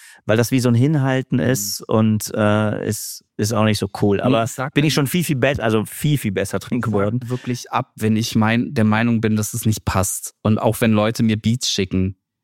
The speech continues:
Speaker 2: wo ich, sag ich dann immer schon eingangs, „Leute, ich bin wirklich sehr wählerisch.“
Speaker 1: Mhm.
Speaker 2: So, wenn ich, wenn nix dabei ist, dann bitte nicht persönlich nehmen.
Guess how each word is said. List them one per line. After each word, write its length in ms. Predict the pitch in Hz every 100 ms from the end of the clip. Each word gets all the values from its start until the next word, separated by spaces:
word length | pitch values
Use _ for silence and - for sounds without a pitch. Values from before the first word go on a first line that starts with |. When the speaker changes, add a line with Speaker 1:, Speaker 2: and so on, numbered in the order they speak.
| _ _
Speaker 2:
wo 60 | 110
ich, 100 | 104 - -
sag 260 | 107 107
ich 100 | 131
dann 160 | - 113
immer 180 | 113 123
schon 160 | -
eingangs, 460 | - 104 113 113 -
„Leute, 340 | 104 113 113 104
ich 220 | - -
bin 280 | 113 110 107 117
wirklich 480 | 120 135 131 123 -
sehr 300 | 123 120 113
wählerisch.“ 720 | 120 117 107 113 170 - - _ _
Speaker 1:
Mhm. 240 | 107 101 101
Speaker 2:
So, 240 | 117 113
wenn 160 | 117 113
ich, 240 | 113 - 139
wenn 200 | 117 117
nix 360 | 127 - -
dabei 340 | - 117 113 120
ist, 280 | 110 - 117
dann 340 | 113 113 113 - _ _ _ _ _ _ _
bitte 520 | - 135 120 120 135 139
nicht 220 | 135 -
persönlich 500 | 143 120 117 110 -
nehmen. 260 | 90 82